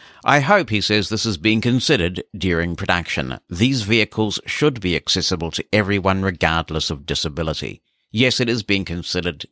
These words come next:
Christopher. Waymo, for example, has been testing directly with blind people, and we'll talk about that on the podcast in the near future. There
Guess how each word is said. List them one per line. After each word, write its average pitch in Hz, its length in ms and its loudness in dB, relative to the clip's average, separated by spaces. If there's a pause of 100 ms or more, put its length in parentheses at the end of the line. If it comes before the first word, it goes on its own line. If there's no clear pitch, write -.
Christopher. 95 520 -2 (420)
Waymo, 95 640 2
for 92 140 -2
example, 92 460 2
has 113 280 2
been 101 240 2
testing 95 560 0
directly 87 680 0
with 110 420 0 (160)
blind 78 360 0
people, 98 380 0 (260)
and 87 160 -2
we'll 82 120 -4
talk - 280 2
about 80 300 0
that 82 240 2 (100)
on 90 140 0
the 87 80 -2
podcast 80 720 0
in 90 100 2
the 82 80 0
near 80 180 0
future. 101 460 2 (320)
There 82 140 4